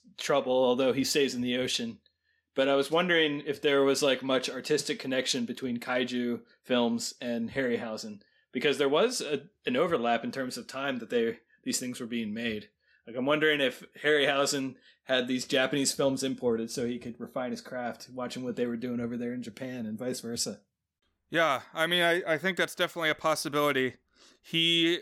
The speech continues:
Speaker 2: has some giant monster attack films. I mean, It Came From Beneath the Sea with the big octopus. That's Wrecking a City.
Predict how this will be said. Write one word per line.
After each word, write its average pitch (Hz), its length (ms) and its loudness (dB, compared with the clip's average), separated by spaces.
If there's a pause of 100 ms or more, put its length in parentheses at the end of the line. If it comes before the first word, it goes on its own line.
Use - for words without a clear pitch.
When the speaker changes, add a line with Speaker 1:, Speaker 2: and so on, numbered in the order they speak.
(160)
Speaker 2:
has 156 420 0
some 143 680 0 (240)
giant 151 400 0
monster 143 640 0
attack 151 340 0
films. 143 480 -6
I 139 40 -12
mean, 143 140 -2
It 175 180 0
Came 170 260 0
From 156 180 -6
Beneath 160 280 -2
the 156 60 -8
Sea 156 340 2
with 147 180 -2
the 139 80 -8
big 147 160 0
octopus. 147 640 -2
That's 147 260 -2
Wrecking 147 280 -2
a 135 60 -6
City. 139 420 0